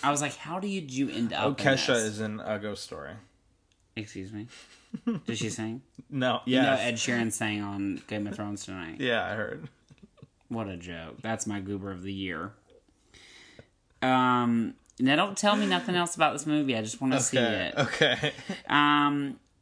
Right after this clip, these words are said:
Speaker 1: so yeah, don't go see The House. Luckily, if, it's not gonna be in theaters, but for about one more day.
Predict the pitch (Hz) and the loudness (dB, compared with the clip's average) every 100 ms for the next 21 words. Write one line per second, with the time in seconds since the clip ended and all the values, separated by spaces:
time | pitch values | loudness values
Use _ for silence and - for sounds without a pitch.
0 | _ 139 - - 156 143 120 107 104 120 | _ -20 -2 2 4 6 4 2 0 4
1 | 156 147 131 117 113 101 101 92 98 - | 4 4 2 0 0 -2 -2 -2 0 0
2 | 147 147 139 117 - 110 117 - 117 110 | 0 4 2 2 -4 -2 -2 0 0 0
3 | 117 107 107 107 101 104 107 101 104 101 | 2 0 0 -2 -2 -4 -4 -6 -4 -4
4 | 98 101 98 98 92 90 87 82 87 | -4 -4 -4 -6 -6 -8 -8 -6 -6